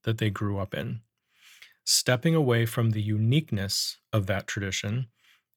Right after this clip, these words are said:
and removing themselves from active participation in that tradition. Now,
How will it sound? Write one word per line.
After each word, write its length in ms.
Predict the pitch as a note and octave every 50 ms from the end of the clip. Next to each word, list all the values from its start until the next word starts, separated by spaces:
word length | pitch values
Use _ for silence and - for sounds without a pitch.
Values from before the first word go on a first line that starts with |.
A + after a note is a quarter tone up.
| _ -
and 160 | A#2+ A#2 A#2
removing 600 | A#2+ A#2+ A#2+ A#2 B2 C#3 D#3 D#3 D#3+ D3 B2+ A#2+
themselves 640 | A2 G#2 G#2 G2+ - - - G#2 G2+ G#2 G2+ - - - - _
from 340 | - A#2+ A2+ A2 G#2 G#2 - -
active 380 | A2 A2+ A2+ - - A#2+ A2+ -
participation 1080 | - A2+ G#2+ G2 - - C#3 C3 - - - - G2 G2 - - - - A#2+ A#2+ A#2 - -
in 120 | A2 G#2
that 180 | G2 G2 - -
tradition. 540 | - - A#2 A#2 A2+ - - D2+ - - - _ _ _ _ _ _ _ _ - - - - - _ _
Now, 300 | - B2+ A#2 G2+ G2 -